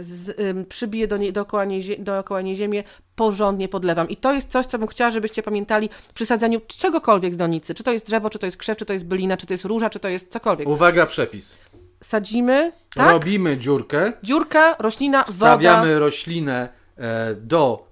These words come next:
Speaker 2: tej dziurki, zalewamy wodą,
Speaker 1: Czekamy, aż woda
Speaker 2: aż
Speaker 1: zejdzie,
Speaker 2: wsiąknie.
Speaker 1: idziemy na herbatę.
Speaker 2: Czasami, czasami może to trwać, e, nawet nie kilkanaście minut, a czasami dłużej,
Speaker 1: Tak.
Speaker 2: w zależności od gleby.
Speaker 1: Czasami nawet może następnego dnia przyjść i to,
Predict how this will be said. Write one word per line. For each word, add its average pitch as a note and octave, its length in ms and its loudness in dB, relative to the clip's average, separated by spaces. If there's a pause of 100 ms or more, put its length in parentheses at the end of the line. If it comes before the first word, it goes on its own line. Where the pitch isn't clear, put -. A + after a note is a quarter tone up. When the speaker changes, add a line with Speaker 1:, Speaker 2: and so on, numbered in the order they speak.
Speaker 2:
tej C3 460 -2
dziurki, F#3+ 520 -4
zalewamy C3 840 2
wodą, G3+ 440 -2
Speaker 1:
Czekamy, C4+ 360 0
aż G3 160 -2
woda F#3 200 -2
Speaker 2:
aż F#3 80 -4
Speaker 1:
zejdzie, C4+ 560 4
Speaker 2:
wsiąknie. - 280 0
Speaker 1:
idziemy G3 120 -2
na F#3+ 60 0
herbatę. A3 380 2
Speaker 2:
Czasami, F3+ 440 2
czasami C3+ 460 -2
może D#3 340 0
to F3+ 140 -4
trwać, - 540 -6 (380)
e, C3 280 -4
nawet B2+ 440 -4
nie F#3 160 -4
kilkanaście A#2+ 720 -8
minut, G#2+ 320 -12
a B2 60 -10
czasami A2+ 400 -8
dłużej, D#3+ 340 -2
Speaker 1:
Tak. F#3+ 320 0
Speaker 2:
w - 20 0
zależności B2+ 600 -2
od F#3+ 120 -4
gleby. A#2+ 420 0 (260)
Speaker 1:
Czasami D#3 300 -8
nawet D3 220 -8
może D3 180 -8
następnego C#3+ 500 -8
dnia C#3+ 180 -6
przyjść - 440 -12
i - 80 -14
to, C#3 360 -8